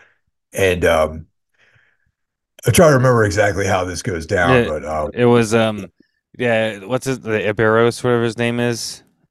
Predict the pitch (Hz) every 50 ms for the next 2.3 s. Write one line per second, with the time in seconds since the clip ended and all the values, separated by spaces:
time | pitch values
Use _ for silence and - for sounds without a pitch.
0 | _ _ _ _ - - 107 107 104 104 101 95 - _ _ - - 123 131 131
1 | 131 127 123 117 104 - - - _ _ _ _ _ _ _ _ _ _ - -
2 | 117 117 110 107 120 117 -